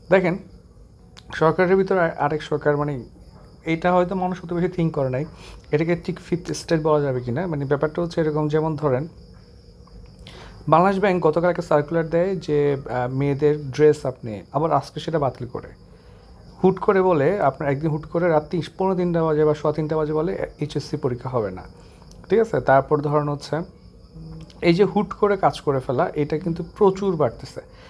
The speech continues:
আবার এটা বাতিলও হয়ে যাচ্ছে। যেমন একশো, বলল কি যে, একই দিনে দুইটা পরীক্ষা হবে, এইচএসসি পরীক্ষা, যদিও গ্রুপ ভিন্ন। পরবর্তী সেটাও কি চেঞ্জ করা হয়েছে? তাহলে প্র-, ডিসিশন নিচ্ছে কে এবং সেটা কে বাতিল করতেছে?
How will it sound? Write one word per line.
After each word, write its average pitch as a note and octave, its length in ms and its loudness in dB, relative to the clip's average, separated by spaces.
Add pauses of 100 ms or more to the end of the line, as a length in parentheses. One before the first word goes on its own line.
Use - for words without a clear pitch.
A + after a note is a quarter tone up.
(160)
আবার F#3+ 200 6
এটা G3 100 2
বাতিলও E3 400 4
হয়ে D3 140 4
যাচ্ছে। A#2+ 280 -4
যেমন G#3 260 -2
একশো, - 240 -4
বলল D#3 360 0
কি G#3+ 200 -6
যে, E3 440 2
একই C#3+ 280 0
দিনে F3+ 200 -2
দুইটা D#3+ 260 0
পরীক্ষা D3 400 -4
হবে, D3+ 240 0
এইচএসসি C#3 420 -4
পরীক্ষা, C3 400 -4
যদিও A3 440 2 (440)
গ্রুপ D#3+ 280 0
ভিন্ন। D3 380 0 (420)
পরবর্তী G3 460 2
সেটাও F3+ 340 0
কি F3 300 -6
চেঞ্জ D3+ 300 -2
করা C3+ 200 -2
হয়েছে? A#2+ 380 -4 (1200)
তাহলে F3+ 300 4 (100)
প্র-, G3 120 -6
ডিসিশন F3+ 460 -2
নিচ্ছে E3+ 440 2
কে G3 240 0
এবং D#3+ 340 0
সেটা E3 260 -2
কে E3+ 260 -2
বাতিল F3 300 0
করতেছে? E3 400 -4